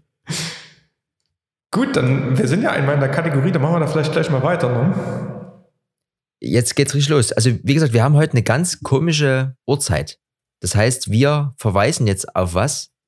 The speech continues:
Speaker 2: was noch gar nicht da ist. Und wir haben es noch nicht mal gesehen. Und trotzdem sagt uns das Bauchgefühl, wir können das empfehlen. Es ist, äh, zweitausendzweiundzwanzig ist das Jahr der Jubiläen. Mir fällt's zwar grad kein anderes ein, aber ich nehme einfach mal den Mund ein bisschen voll hier.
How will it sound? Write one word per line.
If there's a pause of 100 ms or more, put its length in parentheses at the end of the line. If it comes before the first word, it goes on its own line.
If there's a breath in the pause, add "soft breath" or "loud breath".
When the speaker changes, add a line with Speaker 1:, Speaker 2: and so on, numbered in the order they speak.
(240)
Speaker 2:
was
noch
gar
nicht
da
ist.
Und
wir
haben
es
noch
nicht
mal
gesehen.
Und
trotzdem (840 loud breath)
sagt
uns
das
Bauchgefühl,
wir
können
das
empfehlen. (460)
Es
ist,
äh, (340)
zweitausendzweiundzwanzig
ist
das
Jahr
der
Jubiläen.
Mir
fällt's
zwar
grad
kein
anderes
ein,
aber
ich
nehme
einfach
mal
den
Mund
ein
bisschen
voll
hier.